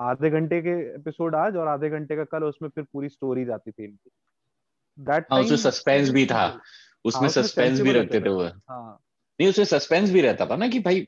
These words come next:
Speaker 2: आज देखा आधे घंटे का, तो अब आपको देखना पड़ेगा नेक्स्ट आधे घंटे का to understand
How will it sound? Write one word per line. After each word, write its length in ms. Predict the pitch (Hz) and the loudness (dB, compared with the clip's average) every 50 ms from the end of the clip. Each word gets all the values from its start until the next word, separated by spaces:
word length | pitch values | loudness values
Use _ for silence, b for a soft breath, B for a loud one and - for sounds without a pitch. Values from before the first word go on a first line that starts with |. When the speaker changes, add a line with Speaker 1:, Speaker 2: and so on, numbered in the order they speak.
| - - | -2 0
Speaker 2:
आज 240 | 113 - 131 147 | 2 2 2 2
देखा 360 | 135 117 127 123 113 - 165 147 | 2 2 2 2 2 2 2 2
आधे 260 | 135 123 117 123 117 | 2 4 2 2 2
घंटे 320 | 117 110 101 85 101 95 | 0 0 -2 -2 -2 -2
का, 140 | - 113 139 | 0 0 0
तो 180 | - - 139 135 | 2 2 2 4
अब 80 | 131 | 4
आपको 260 | 120 117 - - 147 | 4 2 2 0 -2
देखना 380 | 139 113 117 110 98 - 143 156 | 0 0 0 0 0 0 -2 -2
पड़ेगा 320 | 135 127 123 123 120 135 | 0 0 2 2 2 2
नेक्स्ट 280 | 127 113 117 117 - - | 0 0 -2 -4 -4 -4
आधे 220 | 98 95 98 101 | -4 -4 -4 -4
घंटे 260 | 92 95 90 - 92 95 | -4 -6 -6 -8 -6 -4
का 100 | 135 151 | -4 -4
to 160 | - 175 156 | -2 -2 -2
understand 640 | 120 110 107 107 113 127 - - - 98 87 - | -2 -2 -2 -2 -2 -2 -4 -4 -6 -8 -8 -10